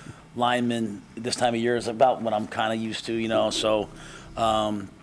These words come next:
I think we have three great, like, or three or four great walk-on offensive linemen that are just, I mean, I think Dylan Parrott's a guy that could, could play. I mean, he could develop and he could play.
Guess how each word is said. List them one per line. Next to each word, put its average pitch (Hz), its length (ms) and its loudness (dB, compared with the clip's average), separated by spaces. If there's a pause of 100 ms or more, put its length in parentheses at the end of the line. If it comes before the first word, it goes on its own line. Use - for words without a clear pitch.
(540)
I 120 80 2
think 139 200 2
we 131 100 2
have 117 220 4
three 131 840 0
great, 117 540 0 (400)
like, 110 240 -2
or 107 140 -2
three 131 200 -2
or 117 60 -2
four 123 260 0
great 117 300 0
walk-on 110 520 2
offensive 110 360 0
linemen 113 280 0
that 107 100 -2
are 104 60 -2
just, 101 280 -8 (800)
I 117 140 2
mean, 110 340 -6
I 107 80 -2
think 110 180 -8
Dylan 123 260 0
Parrott's 120 360 0
a 123 60 -4
guy 120 200 2
that 110 160 -6
could, - 160 -8
could 113 160 -6
play. 113 400 0 (180)
I - 40 -16
mean, 110 240 -6
he 113 100 -2
could 107 140 -4
develop 110 480 0
and 98 100 -8
he 104 140 -6
could 95 180 -8
play. 107 480 -2